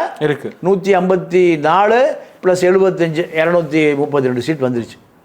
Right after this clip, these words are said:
Speaker 2: இப்போ ஆறு சீட் கொடுத்தவங்களுக்கு பன்னெண்டு சீட்டு, மூ-, மூணு சீட் கொடுத்தவங்களுக்கு ஆறு சீட்னா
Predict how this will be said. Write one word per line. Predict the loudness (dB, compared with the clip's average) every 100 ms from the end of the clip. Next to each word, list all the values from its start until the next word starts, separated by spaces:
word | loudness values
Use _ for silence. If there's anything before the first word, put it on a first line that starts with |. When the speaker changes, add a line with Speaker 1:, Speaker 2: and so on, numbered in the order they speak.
| _ _ _ -12
Speaker 2:
இப்போ | -4 0 2 2 -2 -8 -20 _ _ _ _ _ _ _ -10
ஆறு | -2 0 0
சீட் | 0 0
கொடுத்தவங்களுக்கு | -2 -2 0 0
பன்னெண்டு | 0 -2
சீட்டு, | -2 -4 -4 -6 -8 _ _ _ _ _ _ _ _ _ _ _ _ -8 -2
மூ-, | 0 0
மூணு | 0 0
சீட் | 0 -2
கொடுத்தவங்களுக்கு | -2 -2 -2 0 2
ஆறு | 2 0
சீட்னா | -2 -4 -6 -4 -4 -4